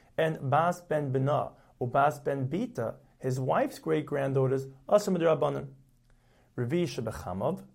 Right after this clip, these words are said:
v'shebechamoisai, shnia. As Rashi explains, since Eim Chama ve'eim Chamoisai, his wife's grandmothers, are in Erva D'Oraisa of Isha Ubas Bena, Isha Ubas Bita, the Chachamim made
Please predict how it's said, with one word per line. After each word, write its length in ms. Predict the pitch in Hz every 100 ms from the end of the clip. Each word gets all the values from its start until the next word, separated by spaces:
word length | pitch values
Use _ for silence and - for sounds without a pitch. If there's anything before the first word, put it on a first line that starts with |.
| 156
v'shebechamoisai, 920 | 165 180 175 175 175 165 160 156 - - _
shnia. 460 | - 175 160 151 - _ _ _ - _ -
As 120 | 160
Rashi 280 | 208 220 214
explains, 540 | 165 - 156 139 135 - _ _
since 360 | - 214 202
Eim 300 | - 143 139
Chama 320 | 131 143 139 131
ve'eim 300 | 135 147 135
Chamoisai, 560 | 143 135 135 135 117 -
his 200 | - 147
wife's 320 | 127 143 139 135
grandmothers, 600 | 147 139 135 127 127 -
are 180 | 135 135
in 100 | 135
Erva 220 | 139 131
D'Oraisa 920 | 135 135 139 156 190 190 190 190 196 - - -
of 240 | 185 -
Isha 300 | 185 190 190
Ubas 560 | 139 143 139 135 139 135
Bena, 440 | 139 139 143 135 - - _ -
Isha 300 | 151 135 151
Ubas 360 | 135 139 139 139
Bita, 560 | 185 196 135 139 139 160 - - -
the 80 |
Chachamim 520 | 123 117 - 208 202 170
made 500 | 180 180 139 139